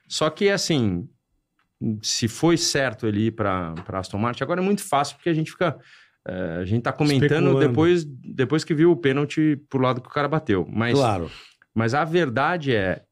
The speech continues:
Speaker 1: é,
Speaker 3: Aí foi a
Speaker 1: se
Speaker 3: primeira
Speaker 1: ele
Speaker 3: que tem,
Speaker 1: estivesse no, no lugar do Sargent na Williams, a minha opinião é que ele já tinha estourado. Entendeu?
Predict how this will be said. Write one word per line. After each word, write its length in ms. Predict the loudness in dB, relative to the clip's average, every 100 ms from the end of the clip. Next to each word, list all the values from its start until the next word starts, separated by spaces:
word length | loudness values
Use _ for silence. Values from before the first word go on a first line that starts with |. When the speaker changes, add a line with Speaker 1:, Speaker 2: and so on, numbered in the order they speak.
| _
Speaker 1:
é, 640 | -2 0 0 -2 -6 -8 -6
Speaker 3:
Aí 120 | -4 -2
foi 140 | -2
a 40 |
Speaker 1:
se 60 | 2
Speaker 3:
primeira 160 | 4 4
Speaker 1:
ele 140 | 2
Speaker 3:
que 40 | 0
tem, 200 | 0 0
Speaker 1:
estivesse 480 | 2 0 0 -2 -2
no, 320 | 0 0 0
no 140 | 2
lugar 540 | 2 2 2 0 0 -6 _ -20 -20 -6
do 160 | 0 0
Sargent 640 | 0 0 0 -2 -4 -6 -8
na 400 | -2 2 2 2
Williams, 720 | 2 2 2 0 -4 -10 -16 _ _ _
a 80 | 0
minha 140 | 2 0
opinião 260 | -2 -4
é 60 | -6
que 100 | -4
ele 80 | -4
já 120 | -6
tinha 140 | -6
estourado. 380 | -8 -6 -6 -8 -16 _ _ _ _ _ _
Entendeu? 380 | _ -4 -2 -4